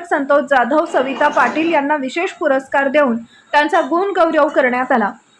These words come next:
तसेच स्वप्नाली मेंढे यांना आदर्श प्रशासकीय व्यवस्थापक हा पुरस्कार प्रदान करण्यात आला.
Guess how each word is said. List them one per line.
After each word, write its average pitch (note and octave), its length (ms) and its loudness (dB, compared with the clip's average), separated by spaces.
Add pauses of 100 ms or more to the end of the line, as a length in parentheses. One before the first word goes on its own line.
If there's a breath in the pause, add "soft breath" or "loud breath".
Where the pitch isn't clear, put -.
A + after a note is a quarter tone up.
(140)
तसेच E4+ 300 0
स्वप्नाली D#4 500 0
मेंढे E4+ 340 0
यांना F4 240 2
आदर्श D4 440 2
प्रशासकीय E4+ 680 2
व्यवस्थापक D4 760 0
हा D4 80 2
पुरस्कार C#4+ 520 -2
प्रदान C4 340 0
करण्यात B3 400 -2
आला. B3+ 140 2